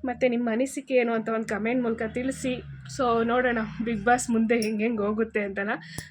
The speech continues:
So Bigg Boss, ಆ, ಫಸ್ಟೇ ಸುದೀಪ್ ಸರ್ ಹೇಳಿದ್ದಾರೆ, ಸೀಸನ್ ಟ್ವೆಲ್ವ್, ಲೆವೆನ್ ವರ್ಷ ಹೆಂಗಾಯ್ತೋ ಏನೋ ಗೊತ್ತಿಲ್ಲ, ಟ್ವೆಲ್ವ್ ಇಯರ್ಸ್‌ದು ಆ ಥರ ಅಲ್ಲ ಅಂತ ಹೇಳಿದ್ದಾರೆ.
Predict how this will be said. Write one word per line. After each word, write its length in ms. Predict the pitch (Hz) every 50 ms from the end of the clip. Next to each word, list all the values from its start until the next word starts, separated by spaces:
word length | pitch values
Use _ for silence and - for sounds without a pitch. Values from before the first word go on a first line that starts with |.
| - -
So 100 | - 285 262 247 190 202
Bigg 140 | 220 185
Boss, 400 | - 233 233 247 247 - - 247
ಆ, 260 | 233 226 220 214 214 202
ಫಸ್ಟೇ 400 | 208 - 202 208 - - 262 254
ಸುದೀಪ್ 300 | - 254 214 262 269 -
ಸರ್ 140 | - 240
ಹೇಳಿದ್ದಾರೆ, 560 | 214 214 226 247 254 233 226 214 220 220 226 233
ಸೀಸನ್ 500 | 226 - - 262 254 247 220 247 254 240
ಟ್ವೆಲ್ವ್, 800 | 226 226 214 220 240 269 269 247 240 247 240 233 226 240 254 - - - - - _ - 214
ಲೆವೆನ್ 320 | 196 190 185 214 240 262
ವರ್ಷ 260 | 247 247 - - - 262 233
ಹೆಂಗಾಯ್ತೋ 540 | 202 196 226 247 247 233 226 226 226 240
ಏನೋ 180 | 226 220 220 214
ಗೊತ್ತಿಲ್ಲ, 280 | 214 208 214 220 214 208
ಟ್ವೆಲ್ವ್ 320 | 214 208 202 196 226 233
ಇಯರ್ಸ್‌ದು 440 | 247 240 226 233 226 _ - 226 214
ಆ 120 | 196 185
ಥರ 180 | 185 - 202 208
ಅಲ್ಲ 380 | 202 185 190 196 202 208 233
ಅಂತ 240 | 247 233 214 208 -
ಹೇಳಿದ್ದಾರೆ. 460 | 185 190 185 180 175 170 170 170 214